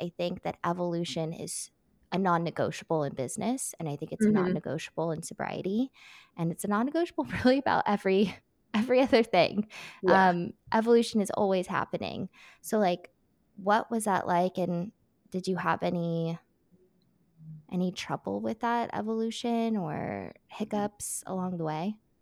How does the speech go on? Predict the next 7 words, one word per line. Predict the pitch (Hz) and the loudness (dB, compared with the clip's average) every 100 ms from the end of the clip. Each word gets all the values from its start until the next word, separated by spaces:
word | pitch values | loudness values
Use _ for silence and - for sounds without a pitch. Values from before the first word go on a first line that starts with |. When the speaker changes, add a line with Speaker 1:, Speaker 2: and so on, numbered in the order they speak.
| _ | _
Speaker 2:
Yeah, | - 208 262 262 190 | -2 0 2 2 0
definitely. | - 202 214 233 180 - 175 170 180 - | 0 -2 2 0 2 0 0 0 -4 0
My | 208 208 202 202 - - | 4 4 4 2 -2 -10
priorities | - 226 214 196 202 226 262 285 277 - | 0 4 6 6 6 4 2 2 0 -4
have | 254 226 - | -4 -4 0
definitely | 196 - 214 196 196 214 208 202 196 _ _ _ _ _ _ - | 0 0 -2 -2 0 0 0 0 -4 _ _ _ _ _ _ -8
shifted. | - - 180 - - - - 214 | -2 2 0 -2 -4 -2 -2 -4